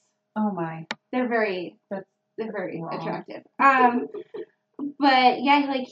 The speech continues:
Speaker 2: he has a son, Aiden, and he was telling me some stories about, like, when Aiden was growing up, 'cause he's in
Speaker 1: Yeah.
Speaker 2: high school now. And we were recently over there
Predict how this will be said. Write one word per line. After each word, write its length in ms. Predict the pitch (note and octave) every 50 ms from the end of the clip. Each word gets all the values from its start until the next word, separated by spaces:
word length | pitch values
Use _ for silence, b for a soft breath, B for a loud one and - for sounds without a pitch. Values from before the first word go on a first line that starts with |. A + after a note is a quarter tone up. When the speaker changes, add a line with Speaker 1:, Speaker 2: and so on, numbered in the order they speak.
| - -
Speaker 2:
he 160 | C#4+ C#4+ E4
has 260 | E4+ E4+ D#4+ C4+ C4
a 40 | -
son, 240 | - B3+ A#3 A3 G#3+
Aiden, 640 | G#3+ - - A3+ A#3+ A#3+ A#3 A3 G3+ G3 F#3+ - -
and 120 | A3 G#3+ G#3+
he 120 | B3 C#4 D4
was 180 | D4 C#4+ C#4+ - -
telling 260 | B3+ B3 A#3+ A#3+ A#3
me 160 | A#3 A3+ A3+
some 200 | A3+ - A3+ A3+
stories 500 | A3 G#3+ - A#3 A#3 A3+ A3+ A#3 A3+ A3
about, 280 | A3 G#3 G#3+ G3+ G3 F#3+
like, 180 | G#3 G#3 G3+ -
when 180 | E3+ - - - _ _
Aiden 300 | C#4+ D4+ D#4 C#4 C#4+ D4 D4+
was 160 | D4+ D4 D4
growing 380 | - D4+ D4 C#4+ C#4+ C#4+ C#4 C#4
up, 280 | C#4 C#4 C4+ C4+ C4 -
'cause 100 | - A3
he's 80 | G3+ G3 A#3+ C#4+
in 60 | E4+ -
Speaker 1:
Yeah. 40 | G#3
Speaker 2:
high 140 | - C4 B3+
school 300 | B3 - _ C4 C4 C4
now. 440 | B3+ C4 B3 B3 A#3+ A#3+ A#3+ A#3+ b b b b b b _ _ _ _ _ -
And 640 | C4 C4 B3+ B3+ B3 A#3 A#3 A#3 A3+ A3+ A3 - -
we 160 | A#3 C4 C4+
were 100 | C4+ C4+
recently 500 | C#4+ D4 D#4 D#4 E4 - A#3+ B3 A3 G#3+
over 300 | - A#3+ B3 B3+ C4 C4
there 480 | A#3+ G#3+ G#3 G3 G3 G3 G3 F#3+ F#3+